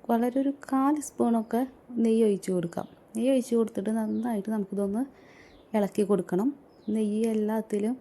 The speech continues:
നന്നായിട്ട് ഇങ്ങനെ യോജിച്ച് വരണം. ഈ ടൈമിൽ തന്നെ നല്ലൊരു മണം കേട്ടോ, ഇത് കഴിക്കാൻ ഈ ടൈമിൽ നല്ല ടേസ്റ്റാണ്. ഇനി നമുക്ക് ഫ്ലെയിം ഓഫ് ചെയ്തിട്ട് ഇതൊന്ന് ഇറക്കി വെച്ച് കൊടുക്കാം പാത്രം.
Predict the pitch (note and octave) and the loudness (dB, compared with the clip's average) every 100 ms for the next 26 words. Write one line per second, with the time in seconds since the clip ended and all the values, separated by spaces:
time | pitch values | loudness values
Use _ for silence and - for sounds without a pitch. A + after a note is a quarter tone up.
0 | - G#3+ G#3 G#3 G#3+ G#3+ G#3+ G#3+ G3+ G3 | -6 -4 -2 -2 -2 0 0 0 -2 -2
1 | - A3 G#3 G3 D4 - - - - - | 0 0 0 -2 -4 -8 -20 -20 -4 0
2 | C4 D4+ D4 C#4 C4+ C4+ B3+ B3 F#3+ G3+ | 0 2 4 4 2 0 0 0 0 2
3 | A3+ B3+ B3+ A3 G3+ G#3 F#3+ F#3+ G3 A#3 | 4 4 4 2 0 -2 0 0 2 2
4 | G#3 A3 G#3+ B3 B3+ B3 A#3+ A#3+ B3+ A3+ | 2 0 2 2 2 2 2 2 2 4
5 | A#3 A3 - F3+ - - - - - - | 4 2 2 -4 -4 -10 -20 -20 -20 -20
6 | - - - - - - - B3+ C#4+ C4+ | -20 -20 -20 -20 -20 -16 -4 0 2 2
7 | G#3+ - A#3 D4+ - A3+ G#3+ A3 A#3+ F#3+ | 0 0 2 2 -2 0 0 0 -2 0
8 | - G#3 F3 F3 A3+ E4+ - - - - | 2 2 2 0 0 0 -4 -20 -20 -20
9 | - A3 A3 G#3+ A3 D#4 D4+ A3+ G3 - | -12 -4 -2 0 0 -2 0 0 -2 0
10 | G#3 F#3 F#3 F3 E3 F3 E3+ E3+ - | -2 -2 -2 -2 -2 -4 -4 -6 -10